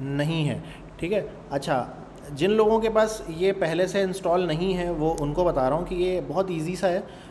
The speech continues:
जब ये download होके complete हो जाएगा, आप click करेंगे, next, next, next करेंगे, install हो जाएगा, ठीक है। कोई ऐसा मुश्किल नहीं है, कोई, अ, ऐसी इसके अंदर यानी, अ, वो नहीं है, आसान सा है बिल्कुल ये install होने के एतबार से।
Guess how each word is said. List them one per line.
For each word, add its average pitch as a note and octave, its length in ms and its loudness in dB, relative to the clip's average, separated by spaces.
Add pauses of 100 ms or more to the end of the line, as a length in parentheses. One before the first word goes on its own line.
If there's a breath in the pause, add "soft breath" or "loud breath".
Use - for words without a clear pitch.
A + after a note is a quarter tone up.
(160 loud breath)
जब D3+ 220 0
ये F#3 60 4
download D3+ 440 2
होके F#3 180 2
complete F3 380 2
हो F3+ 40 4
जाएगा, D3+ 300 4
आप E3+ 180 -2
click D3+ 240 -4
करेंगे, A3+ 360 0
next, E3 360 0
next, G3 240 -2
next G3+ 220 -4
करेंगे, G#3 300 2
install D3 320 -2
हो G2+ 80 -8
जाएगा, G2 340 -12 (140)
ठीक G#3 120 -4
है। G#3 60 -2
कोई G3+ 240 2
ऐसा F3+ 240 4
मुश्किल E3 360 0
नहीं D#3+ 140 -2
है, F3+ 100 -2
कोई, D#3+ 240 0 (400 loud breath)
अ, C3+ 40 -4
ऐसी B2+ 480 0
इसके C#3 200 -4
अंदर C3+ 200 -2
यानी, C#3+ 180 -2
अ, F#3+ 60 -8 (1300 loud breath)
वो B2 160 -6
नहीं A#2 120 -6
है, G#2 120 -10 (1300)
आसान C#3 320 -4
सा B2 120 -6
है G#2+ 60 -4
बिल्कुल G#2+ 260 -8
ये A2+ 260 -10
install C3 340 0
होने B2 180 -2
के A#2+ 80 -4
एतबार G#2+ 320 -8
से। A2+ 140 -14